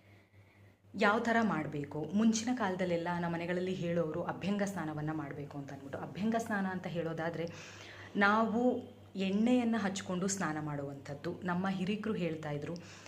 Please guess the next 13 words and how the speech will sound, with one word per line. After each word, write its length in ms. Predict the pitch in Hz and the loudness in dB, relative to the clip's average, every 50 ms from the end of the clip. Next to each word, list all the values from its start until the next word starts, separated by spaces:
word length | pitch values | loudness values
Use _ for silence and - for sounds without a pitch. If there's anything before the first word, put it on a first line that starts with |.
| - - - - 170 | -18 -18 -14 -2 0
ಎಣ್ಣೆ 260 | 185 180 196 208 220 | 2 2 4 4 4
ಹಚ್ಕೊಂಡು, 440 | 208 196 190 - - 175 165 170 - | 2 2 -2 -4 -4 -2 -2 -2 0
ಅದು 320 | 170 170 185 190 185 185 | 0 0 0 0 0 0
ಯಾವುದಾದ್ರೂ 540 | 175 175 160 165 170 170 185 185 180 190 202 | 0 0 2 2 2 2 0 0 0 -2 -4
ಹಬ್ಬಗಳಲ್ಲಿ 680 | - - 175 - - - 214 202 196 175 165 160 165 | -4 -6 -6 0 4 4 6 6 6 4 4 2 0
ಅತಿಯಾಗಿ 640 | - - 170 170 - 165 180 185 185 180 175 156 170 | -2 -2 -4 -6 -6 -4 -4 -2 0 -2 -2 -2 -4
ನಾವು 340 | 156 151 147 147 151 175 180 | -4 -4 -6 -4 -4 -4 -4
ಯುಗಾದಿ 360 | 185 180 175 170 160 156 175 | -2 -2 -2 -2 -2 -2 -4
ಹಬ್ಬ 240 | 170 151 147 - 143 | -4 -6 -6 -6 -6
ಆಗಿರಬಹುದು, 680 | 139 147 143 - 151 139 139 147 147 151 147 156 151 | -4 -4 -6 -6 -8 -8 -8 -8 -6 -6 -6 -4 -4
ದೀಪಾವಳಿ 420 | 165 175 170 175 165 160 160 160 156 | -4 -4 -2 -2 -2 0 0 -2 -2
ಹಬ್ಬ 160 | 156 156 147 | -4 -4 -6
ಆಗಿರಬಹುದು, 680 | 143 139 139 135 - 143 - - 139 139 143 147 - | -8 -8 -10 -10 -10 -10 -8 -8 -10 -8 -8 -8 -8